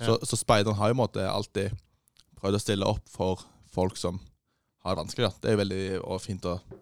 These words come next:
Speaker 1: eh, både i Europa og verden og, og i Norge.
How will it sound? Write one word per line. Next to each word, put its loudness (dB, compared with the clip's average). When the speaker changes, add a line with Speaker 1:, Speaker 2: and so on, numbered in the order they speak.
Speaker 1:
eh, -4
både -2
i -4
Europa -2
og -2
verden -2
og, -4
og 0
i 2
Norge. -2